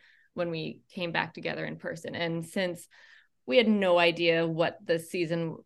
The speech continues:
like, was going to bring, and, and covid numbers were still all over the place at that time. And so we chose to go with outdoor performances. And there was something about, like, sustainability, and if we're outside,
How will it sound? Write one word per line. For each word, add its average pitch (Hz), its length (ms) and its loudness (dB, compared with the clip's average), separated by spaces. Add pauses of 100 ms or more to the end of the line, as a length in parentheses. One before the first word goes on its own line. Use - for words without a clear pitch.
like, - 240 -8 (380)
was 196 240 -2
going 165 200 -4
to 156 60 -6
bring, 254 460 2
and, 180 260 -8 (100)
and 175 380 -10
covid 220 400 2
numbers 196 380 -4
were 170 100 -4
still 175 540 -2
all 160 180 -4
over 214 240 -2
the 208 80 -4
place 220 320 -6
at 214 100 -10
that 202 200 -4
time. 196 500 -8
And 170 140 -12
so 185 160 -6
we 180 320 -4
chose 170 380 -6
to 196 100 -10
go 165 180 -2
with 165 120 -4
outdoor 165 400 -6
performances. 185 800 -8 (880)
And 190 640 -4
there 220 160 -2
was 220 220 -6
something 254 340 -2
about, 196 720 0 (320)
like, - 220 -12
sustainability, 240 1300 0
and 180 120 -6
if 170 120 -10
we're 175 80 -6
outside, 202 1120 -2